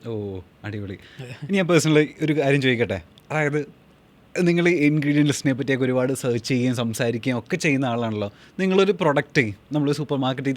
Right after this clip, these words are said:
Speaker 1: പോയി വാങ്ങിക്കുമ്പോൾ ഓരോ പ്രൊഡക്റ്റ് എടുക്കുമ്പോഴും നിങ്ങൾ ആ ഇൻഗ്രീഡിയന്റ് ലിസ്റ്റ് ചെക്ക് ചെയ്യാറുണ്ടോ? അവസാനം ഇത് പ്രാന്താവില്ലേ? കാരണം ഇന്ത്യ പോലുള്ളൊരു നാട്ടിൽ എല്ലാവരും വാങ്ങിക്കുമ്പോൾ ഇൻഗ്രീഡിയന്റ് ലിസ്റ്റ് നമ്മൾ നോക്കിയിട്ട് പഠിച്ചിട്ട് മാത്രം തിരഞ്ഞെടുക്കുക.
Speaker 2: അതെ.
Speaker 1: അപ്പൊ, അപ്പൊ നിങ്ങളുടെ ഒരു അപ്രോച്ച് അപ്പൊ എങ്ങനെയാ?
Speaker 2: അല്ല, നമ്മള്, ഏഹ്,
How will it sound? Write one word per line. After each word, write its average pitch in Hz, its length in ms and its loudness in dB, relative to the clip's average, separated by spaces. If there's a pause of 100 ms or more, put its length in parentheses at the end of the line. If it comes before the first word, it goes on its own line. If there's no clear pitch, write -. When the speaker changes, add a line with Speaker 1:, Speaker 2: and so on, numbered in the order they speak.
Speaker 1:
പോയി 135 280 0
വാങ്ങിക്കുമ്പോൾ 135 540 -2 (220)
ഓരോ 151 400 4
പ്രൊഡക്റ്റ് 147 420 -2
എടുക്കുമ്പോഴും 139 600 0
നിങ്ങൾ 135 200 2
ആ 135 60 2
ഇൻഗ്രീഡിയന്റ് 131 420 -2
ലിസ്റ്റ് 123 200 -6
ചെക്ക് 117 260 -6
ചെയ്യാറുണ്ടോ? 113 640 -2 (480)
അവസാനം 185 360 -2
ഇത് 214 80 4
പ്രാന്താവില്ലേ? 156 840 4
കാരണം 156 340 2 (220)
ഇന്ത്യ 170 240 4
പോലുള്ളൊരു 196 300 2
നാട്ടിൽ 170 320 2
എല്ലാവരും 160 640 2
വാങ്ങിക്കുമ്പോൾ 151 640 2
ഇൻഗ്രീഡിയന്റ് 143 380 0
ലിസ്റ്റ് 139 220 -2
നമ്മൾ 151 220 0
നോക്കിയിട്ട് 147 560 2
പഠിച്ചിട്ട് 147 460 -2
മാത്രം 147 380 -2
തിരഞ്ഞെടുക്കുക. 120 560 -2 (100)
Speaker 2:
അതെ. 135 140 -4 (180)
Speaker 1:
അപ്പൊ, - 160 -10 (440)
അപ്പൊ 170 280 2 (360)
നിങ്ങളുടെ 165 420 0
ഒരു 165 100 -2
അപ്രോച്ച് 120 420 -4
അപ്പൊ 123 140 -8
എങ്ങനെയാ? 101 300 -6
Speaker 2:
അല്ല, 240 280 -2
നമ്മള്, 190 300 2
ഏഹ്, 180 440 -2